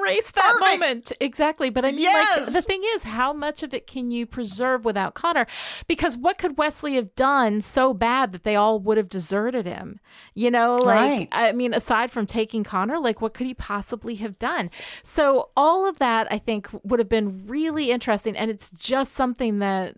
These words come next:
Speaker 1: that we should have had. Um, we
Speaker 2: Yeah.
Speaker 1: needed that. There are things in this season we did not need. <laughs> You know, we
Speaker 2: Yeah,
Speaker 1: did
Speaker 2: oh, yeah,
Speaker 1: not need
Speaker 2: yeah.
Speaker 1: Why We Fight, right?
Speaker 2: No, <laughs> no, no, we didn't. No,
Speaker 1: Give us
Speaker 2: no,
Speaker 1: an
Speaker 2: we didn't.
Speaker 1: episode
Speaker 2: And
Speaker 1: in the beginning telling us what the retcon
Speaker 2: But,
Speaker 1: is for these
Speaker 2: but
Speaker 1: guys.
Speaker 2: that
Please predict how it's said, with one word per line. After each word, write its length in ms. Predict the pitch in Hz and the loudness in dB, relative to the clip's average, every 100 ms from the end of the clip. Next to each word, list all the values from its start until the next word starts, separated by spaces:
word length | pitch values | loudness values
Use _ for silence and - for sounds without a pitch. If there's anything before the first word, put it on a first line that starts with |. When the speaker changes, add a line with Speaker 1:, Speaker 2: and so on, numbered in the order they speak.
| 196 | -4
Speaker 1:
that 160 | 240 156 | -2 0
we 100 | 208 | -2
should 400 | - - - 220 | -2 -2 0 0
have 80 | 208 | 0
had. 680 | 214 196 208 208 156 - 190 _ _ _ - - | -6 -6 -4 -2 -4 -8 -14 _ _ _ -20 -4
Um, 420 | 214 214 202 202 | 0 2 2 -2
we 140 | 208 190 | 0 2
Speaker 2:
Yeah. 160 | 185 | 4
Speaker 1:
needed 400 | 233 277 277 208 | 2 2 2 2
that. 240 | 214 170 - | 2 -2 0
There 120 | 202 | 0
are 60 | |
things 380 | 202 339 381 370 | 0 -2 -4 -4
in 140 | 359 339 | -6 -6
this 140 | 339 | -8
season 440 | - 320 233 208 | -4 -4 -2 -4
we 140 | 185 269 | -2 -4
did 280 | 196 170 - | -4 -8 -8
not 380 | 156 175 220 | -4 0 0
need. 420 | 202 214 165 190 175 | 0 -2 -4 -8 -16
<laughs> 40 | _ _ _ | _ _ _
You 260 | 196 214 262 | -10 -2 0
know, 200 | 262 208 | 2 2
we 80 | 208 | 4
Speaker 2:
Yeah, 140 | 226 | 4
Speaker 1:
did 100 | 214 | 4
Speaker 2:
oh, 200 | 220 208 | 2 2
yeah, 120 | 156 180 | 2 4
Speaker 1:
not 280 | 262 311 | 4 2
need 180 | 320 320 | 0 0
Speaker 2:
yeah. 100 | 254 | 2
Speaker 1:
Why 160 | 254 254 | 2 2
We 180 | 247 254 | -2 -2
Fight, 480 | 254 190 156 - - _ _ | 0 0 -2 -12 -18 _ _
right? 280 | 208 240 - - - - | 0 0 -2 -10 -12 0
Speaker 2:
No, 320 | 269 294 302 | 2 4 2
<laughs> 80 | - | 2
no, 280 | 392 - 339 | 2 2 0
no, 280 | 220 320 415 | 2 2 4
we 120 | 415 | 4
didn't. 460 | 370 262 220 185 - | 2 2 0 -2 0
No, 180 | 269 294 | 4 4
Speaker 1:
Give 100 | 339 | 4
us 140 | 349 | 4
Speaker 2:
no, 140 | 330 311 | 2 2
Speaker 1:
an 80 | 302 | 4
Speaker 2:
we 60 | |
didn't. 180 | 311 294 | 2 2
Speaker 1:
episode 180 | 269 240 | 2 2
Speaker 2:
And 160 | 226 208 | 2 0
Speaker 1:
in 120 | 247 | -2
the 80 | 269 | -4
beginning 500 | 269 214 220 196 202 | -6 -4 -2 -4 -8
telling 480 | - - 233 247 240 | -8 -4 -2 -2 -2
us 160 | 226 | -2
what 140 | 214 - | -4 -4
the 60 | |
retcon 460 | 185 180 - 196 170 | -4 -6 -6 -6 0
Speaker 2:
But, 180 | 202 151 | 2 2
Speaker 1:
is 100 | - | -2
for 140 | - | -10
these 100 | - | 0
Speaker 2:
but 140 | 427 392 | 0 2
Speaker 1:
guys. 100 | - | 2
Speaker 2:
that 240 | 349 - | 2 2